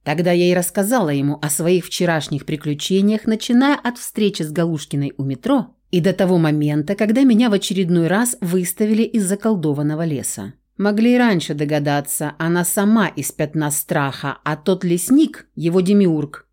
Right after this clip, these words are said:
Помнишь, когда мы летели на шаре, она подсказала тебе, куда лучше приземлиться?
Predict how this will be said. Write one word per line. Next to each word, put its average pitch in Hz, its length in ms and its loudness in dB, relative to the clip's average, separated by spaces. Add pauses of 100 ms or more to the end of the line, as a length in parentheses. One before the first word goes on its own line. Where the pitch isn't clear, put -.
Помнишь, 311 420 2
когда 185 320 0
мы 175 140 2
летели 190 360 0
на 160 140 2
шаре, 247 460 0
она 220 220 2
подсказала 233 760 -2
тебе, 143 300 -4
куда 175 380 0
лучше 175 360 -2
приземлиться? 180 840 -2